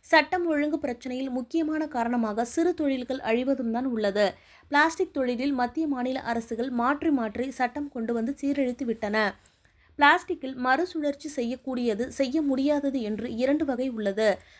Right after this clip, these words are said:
கடலை மிட்டாய், அப்பளங்கள் உள்ளிட்டவை விற்கப்படும் சிறிய பிளாஸ்டிக் பைகள் மறுசுழற்சி செய்ய முடியும். பிஸ்கட் பாக்கெட், சிப்ஸ் பாக்கெட்டுகள் போன்றவை மறுசுழற்சி செய்ய முடியாதவை. அதன் பின்னர் பேசிய தமிழ்நாடு வணிகர் சங்கங்களின் பேரவைத் தலைவர் சவுந்தரராஜன் அவர்கள்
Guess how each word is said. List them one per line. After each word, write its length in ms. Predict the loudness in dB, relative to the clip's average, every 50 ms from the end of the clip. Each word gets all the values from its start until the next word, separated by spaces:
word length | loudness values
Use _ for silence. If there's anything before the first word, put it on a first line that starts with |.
| -20 _ _
கடலை 380 | 6 6 6 8 6 4 4 2
மிட்டாய், 340 | 0 -2 -2 -4 -6 -6 -4
அப்பளங்கள் 520 | -6 -6 -4 -4 -4 -4 -2 -2 -2 -2 -2 -2
உள்ளிட்டவை 440 | -2 -2 -4 -4 -4 -4 -4 -2 0
விற்கப்படும் 540 | 0 -2 -2 -2 -4 -4 -2 -2 0 0
சிறிய 380 | -2 0 0 2 4 4 4 2
பிளாஸ்டிக் 500 | 0 -2 -2 -2 -2 -2 -8 -10 -10 -6
பைகள் 320 | -4 -2 -2 -2 -2 -4 -2
மறுசுழற்சி 680 | 0 2 2 2 2 0 0 -2 -2 -2 -2 -4 -6
செய்ய 280 | -4 -4 -4 -2 0 0
முடியும். 480 | 0 0 0 0 0 -2 -2 -2 -4 -6 _ -20 -20 _ -20 -20 _ _ -4 0
பிஸ்கட் 360 | 0 0 0 0 -2 -2 0 0
பாக்கெட், 380 | -2 -2 0 0 -4 -4 -2 -4
சிப்ஸ் 280 | -6 -4 -6 -4 -2 -2
பாக்கெட்டுகள் 460 | -2 -2 -4 -6 0 0 0 0 0
போன்றவை 460 | 0 0 2 4 4 4 4 2 2
மறுசுழற்சி 680 | 4 4 6 6 6 4 4 4 2 2 2 0 -6
செய்ய 320 | -2 0 0 0 2 2 2
முடியாதவை. 800 | 2 2 2 4 6 6 6 6 4 2 2 0 0 -2 -10 _ _ _ _ _ _ _ _ _ _ _ _ _ _ _ _ _ _
அதன் 300 | 4 6 6 6 4 2
பின்னர் 300 | 2 4 4 4 4 2
பேசிய 360 | 2 0 0 0 0 -4 -4
தமிழ்நாடு 500 | -2 -2 -2 0 2 2 2 2 0 0
வணிகர் 340 | 0 0 0 2 0 0 0 0
சங்கங்களின் 520 | -4 -4 -2 -2 -2 0 -2 -2 -2 -2
பேரவைத் 380 | 0 0 0 2 2 0 0 0
தலைவர் 340 | 0 -4 -2 -2 -2 -4 -2
சவுந்தரராஜன் 680 | 0 0 0 2 4 4 4 4 2 0 0 -2 -2 -4
அவர்கள் 400 | -2 -4 -2 -2 -2 -2 -4